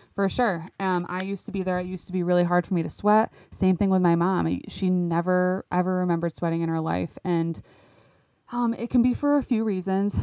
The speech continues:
One, sweat is one of the main ways that our body clears out things, especially heavy metals, B P As, xenoestrogens,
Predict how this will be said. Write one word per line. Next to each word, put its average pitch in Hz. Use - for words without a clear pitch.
One, 214
sweat 202
is 196
one 190
of 185
the 185
main 180
ways 170
that 175
our 165
body 160
clears 156
out -
things, -
especially 202
heavy 185
metals, 233
B 175
P 190
As, 208
xenoestrogens, 175